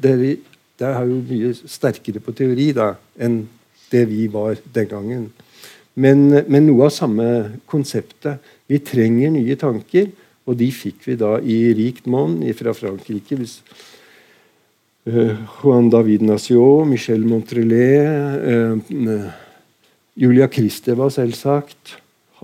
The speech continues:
som er halvt, André Green var her, eh, Patrick <laughs> Guillaumard, og enda flere, Joyce McDougall, forskjellige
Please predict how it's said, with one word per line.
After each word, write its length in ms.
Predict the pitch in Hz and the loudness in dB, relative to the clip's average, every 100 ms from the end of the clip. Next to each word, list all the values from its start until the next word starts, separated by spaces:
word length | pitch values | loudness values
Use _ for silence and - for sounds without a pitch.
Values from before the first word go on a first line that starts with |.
| - | -12
som 220 | - 117 | -6 -4
er 220 | 117 113 113 - | -2 -4 -8 -6
halvt, 260 | 139 117 113 _ _ 135 | 0 0 0 _ _ -4
André 300 | 123 127 123 | 0 2 4
Green 640 | 113 127 143 151 151 147 | 2 2 0 -2 -6 -8
var 220 | 139 135 139 | -4 -2 -2
her, 200 | 151 147 _ _ _ _ - | -4 -8 _ _ _ _ -8
eh, 320 | 113 117 113 | -4 -2 -4
Patrick 400 | 110 123 120 117 | -4 -2 -2 -4
<laughs> 40 | - | -2
Guillaumard, 640 | 120 123 120 120 143 147 - _ _ _ _ _ - | 0 2 2 2 0 -2 -6 _ _ _ _ _ -6
og 280 | 123 127 127 | -2 -2 -2
enda 340 | 113 120 120 - - _ _ | -4 -4 -4 -6 -14 _ _
flere, 240 | - 107 107 - | -4 -2 -2 -8
Joyce 340 | 120 175 185 - | 2 2 2 0
McDougall, 640 | 123 - 117 110 127 143 143 _ - - - | -2 0 -2 0 0 0 -2 _ -20 -16 -6
forskjellige 560 | 151 131 113 120 131 | 0 2 4 6 4